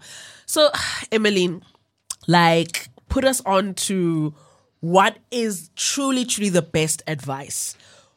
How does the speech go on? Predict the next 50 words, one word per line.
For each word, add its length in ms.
for 180
families 560
that 140
are 40
planning 420
to 120
travel 540
in 380
this 400
festive 500
season. 600
I 240
mean, 480
you 160
know, 120
like 220
I 80
said, 400
mommy 280
and 80
daddy 200
also 220
wanna 240
relax. 640
You 100
know, 80
you 140
don't 160
wanna 580
find 380
yourself 400
going 320
to 180
a 60
destination 880
and 200
then 140
spending 400
one 320
day 220
there 220
and 100
then 80
going 240
to 120
another 180
destination 520
the 80
next 200
day 240